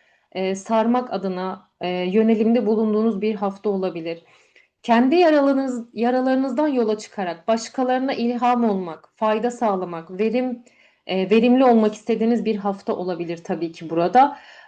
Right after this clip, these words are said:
Baktığınızda duygusal olarak, e, büyümenizi ve gelişmenizi, kendinizi geliştirmenizi,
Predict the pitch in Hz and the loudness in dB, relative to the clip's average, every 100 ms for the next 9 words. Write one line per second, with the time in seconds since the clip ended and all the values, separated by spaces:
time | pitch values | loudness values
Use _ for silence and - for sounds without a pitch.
0 | - 302 302 320 302 302 262 302 320 320 | 2 2 4 4 6 4 6 4 4 -4
1 | _ _ - 214 277 277 294 302 277 233 | _ _ -4 2 2 2 0 0 2 2
2 | 254 285 - _ _ 202 208 208 208 208 | 0 0 -4 _ _ -4 0 0 2 0
3 | 190 196 254 269 269 262 269 269 285 226 | -2 -4 -2 -2 -2 -2 -4 -4 -4 -2
4 | 247 240 254 247 247 240 208 214 226 226 | -2 -4 -6 -4 -2 -2 -4 -6 -4 -2
5 | 247 254 269 262 240 226 - 202 185 175 | -2 -4 -6 -4 -6 -8 -8 -4 -4 -4
6 | 160 175 196 | -8 -8 -10